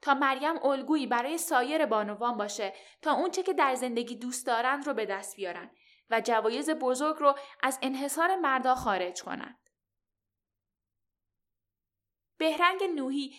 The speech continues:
یکی از دوستان مریم و استاد دانشگاه کوین مری، در مورد اهمیت کارهای علمی اون در مصاحبه‌ای گفته بود:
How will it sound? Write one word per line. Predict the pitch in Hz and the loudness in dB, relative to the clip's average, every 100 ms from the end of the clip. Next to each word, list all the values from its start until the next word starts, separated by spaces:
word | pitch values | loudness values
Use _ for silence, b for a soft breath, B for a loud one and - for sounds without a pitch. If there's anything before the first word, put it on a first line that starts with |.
| B - | B -4
یکی | 320 349 | -4 -2
از | 349 349 | -4 -4
دوستان | 269 262 - 285 302 | -6 -6 -2 -2 -2
مریم | 269 233 226 233 233 | -2 -4 -4 -2 0
و | 269 | 2
استاد | 294 - 311 370 | 0 0 0 2
دانشگاه | 294 226 233 - 302 349 | 0 -2 -4 -2 0 0
کوین | 349 269 247 | -2 -6 -4
مری، | 233 233 233 233 b _ | -4 -4 -6 -14 b _
در | 247 233 | 4 4
مورد | 233 233 302 - | 2 0 0 -2
اهمیت | 240 240 220 233 247 | -2 -4 -4 -6 -4
کارهای | 311 285 226 233 262 | -4 -2 -2 -2 -2
علمی | 302 240 233 233 247 | -2 -2 -4 -6 -6
اون | 214 214 | -6 -2
در | 226 | -2
مصاحبه‌ای | 220 226 240 240 233 262 302 | -2 -6 -4 -4 0 0 0
گفته | 226 226 277 | 0 2 0
بود: | 208 214 - | 0 -4 -12